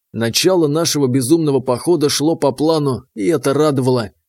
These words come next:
Прошка поравнялся со мной. «Какой у тебя план, немой?» спросил он. «Как князя ловить будем?» Я покачал головой. Княжеский дружинник на полном серьёзе обсуждает, как взять в плен князя. Охереть, бля! Я остановил коня.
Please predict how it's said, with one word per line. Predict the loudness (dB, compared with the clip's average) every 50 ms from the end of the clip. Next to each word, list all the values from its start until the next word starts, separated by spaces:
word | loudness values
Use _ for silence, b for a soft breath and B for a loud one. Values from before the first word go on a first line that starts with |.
| _ _
Прошка | -6 -4 -2 0 -2 -2 -2 -2
поравнялся | -2 0 2 2 2 2 2 0 0 0 0 -2 -2
со | -2 -2 0
мной. | 0 0 0 0 -2 -4 -6 _ _ _ _ _ _ _
«Какой | -6 -4 -4 2 2 2 2
у | 2
тебя | 0 -2 -2 0
план, | 2 2 2 2 0 0
немой?» | 0 0 0 0 -2 -4 -8 _
спросил | -10 -6 -2 -2 -2 0 0 0 0 0
он. | 0 0 -2 -6 _ _ _ _
«Как | -2 0 0 0 -2
князя | 0 2 2 2 2 2 0
ловить | 0 2 2 0 0 0
будем?» | 0 0 0 0 -2 -4 -8 _ _ _ _ _ _ -4
Я | -2 -2 -2
покачал | -2 -2 -2 -2 -2 -2 0 0 0 0 2
головой. | 2 2 2 2 2 2 2 2 2 2 0 -4 -12 _ _ _ _ _
Княжеский | -6 -2 0 2 2 2 2 0 2 0 2
дружинник | 2 2 2 2 2 2 2 2 0 -2 -2
на | -2 -4 -2
полном | 0 0 0 0 0 -2
серьёзе | 0 0 0 2 2 2 2 2 2 2 0
обсуждает, | 0 0 0 0 -2 0 0 0 2 2 2 0 -2 -8 _
как | -2 -2 -2 -2 -2
взять | 0 4 4 4 4 4
в | 0 -4
плен | 0 0 2 2 2
князя. | 0 0 0 2 2 2 2 2 0 0 -2 -6 _ _
Охереть, | -6 -6 -4 -4 0 2 2 4 4 4 4 4
бля! | 4 4 2 2 0 -2 -6 _ _ _ _ _ _ _ _
Я | -4 0 0 2 2
остановил | 0 -2 -2 -2 0 2 2 4 4 2 2
коня. | 2 0 0 2 0 0 0 -2 -4